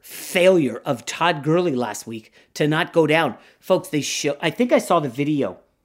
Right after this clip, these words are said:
or maybe it was just the audio. In the huddle, before Todd Gurley's touchdown against the Lions,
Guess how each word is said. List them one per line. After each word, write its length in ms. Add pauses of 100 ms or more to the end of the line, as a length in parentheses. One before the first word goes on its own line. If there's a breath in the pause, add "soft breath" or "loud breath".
(340)
or 80
maybe 180
it 80
was 120
just 140
the 100
audio. 340 (120)
In 180
the 100
huddle, 480 (300 soft breath)
before 260
Todd 260
Gurley's 260
touchdown 340
against 240
the 60
Lions, 440